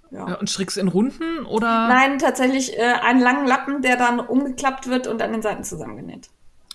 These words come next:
Speaker 2: Oha.
Speaker 1: Ja, aber ich, da bin ich noch nicht sicher, ob ich das wirklich zusammennähe oder ob ich das mit so einer, mit so einem Häkeldings umrunde.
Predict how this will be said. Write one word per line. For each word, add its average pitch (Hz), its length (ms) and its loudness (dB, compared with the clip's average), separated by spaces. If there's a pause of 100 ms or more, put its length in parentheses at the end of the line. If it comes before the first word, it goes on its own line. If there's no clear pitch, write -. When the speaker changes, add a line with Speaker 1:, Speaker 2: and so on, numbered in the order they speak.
(100)
Speaker 2:
Oha. 170 760 2
Speaker 1:
Ja, 220 360 -4
aber 233 200 2
ich, 247 260 -2
da 247 140 6
bin 262 180 0
ich 277 100 -4
noch 262 120 2
nicht 277 180 0
sicher, 285 340 0
ob 254 140 -4
ich 254 180 -4 (300)
das 247 180 -2
wirklich 262 300 -4
zusammennähe 214 840 -2
oder 277 300 -2
ob 254 100 -6
ich 254 140 -4
das 254 180 0
mit 247 260 0
so 233 60 -4
einer, 220 520 0
mit 220 220 -6
so 226 100 -4
einem 220 140 -4
Häkeldings 247 640 -4
umrunde. 214 680 -4